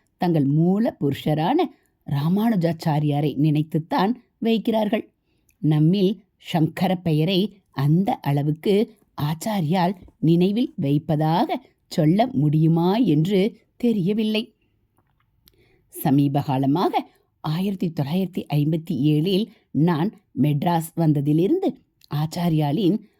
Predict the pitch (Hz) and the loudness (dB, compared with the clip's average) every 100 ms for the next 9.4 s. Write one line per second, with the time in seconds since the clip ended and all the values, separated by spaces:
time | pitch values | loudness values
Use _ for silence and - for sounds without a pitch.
0 | _ _ 185 196 226 220 220 - 220 - | _ _ -6 -2 -2 -2 -2 -4 -6 -10
1 | _ _ _ - 143 202 226 - 165 185 | _ _ _ -8 -4 -4 -6 -4 -2 0
2 | 226 190 240 208 226 - _ _ _ - | -2 -2 -2 -2 -4 -10 _ _ _ -2
3 | 151 143 143 185 180 214 - _ - - | -2 0 0 2 2 0 -8 _ -10 -2
4 | 147 156 160 170 165 160 - _ - 160 | 2 4 4 2 0 -4 -14 _ -4 0
5 | 165 170 170 170 170 170 - _ - 156 | 2 4 4 4 2 0 -12 _ 0 2
6 | 165 196 214 - _ _ 139 151 170 190 | 4 2 0 -4 _ _ -4 0 0 0
7 | 214 226 269 - 127 151 185 - 131 131 | -2 -4 -6 -6 -8 -6 -10 -8 -6 -4
8 | 156 160 190 - _ 139 147 151 160 156 | -2 -2 -2 -8 _ -4 2 4 4 2
9 | 156 196 359 - | 2 2 0 -2